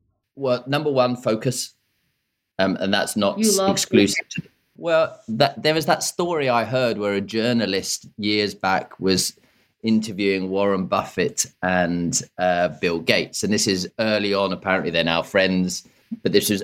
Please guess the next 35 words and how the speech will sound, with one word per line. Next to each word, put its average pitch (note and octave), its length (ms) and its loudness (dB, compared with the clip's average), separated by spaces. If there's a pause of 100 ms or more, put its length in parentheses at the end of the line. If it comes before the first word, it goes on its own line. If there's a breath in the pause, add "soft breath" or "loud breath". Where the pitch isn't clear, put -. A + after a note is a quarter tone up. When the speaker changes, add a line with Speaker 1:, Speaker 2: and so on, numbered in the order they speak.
(120)
Speaker 1:
earlier A2+ 520 0
on. A2+ 220 0
And G2 120 -4
the G#2 100 0
interviewer G#2 560 0
said, G2 300 0
like, F#2+ 200 -4
gave G#2+ 160 6
him G2 100 -2
a F2+ 60 -2
bit F2+ 160 0
of F2 100 -6
paper C#3+ 360 0
and F#2+ 100 -2
said, F2+ 220 0
"Look, F2+ 280 -2
if F#2 240 -4
there G#2 180 4
was F#2 140 -2
one A#2 340 0
thing A#2 180 -2
that E2+ 60 -4
you F2 120 -6
could F#2+ 120 -6
say G2 180 4
was F#2 160 -2
the - 80 -6
key G2 240 2
to - 120 -4
your E2+ 100 0
success, - 500 2
what F2 180 -2
would F2 180 -2
that - 240 0
be? A2 320 0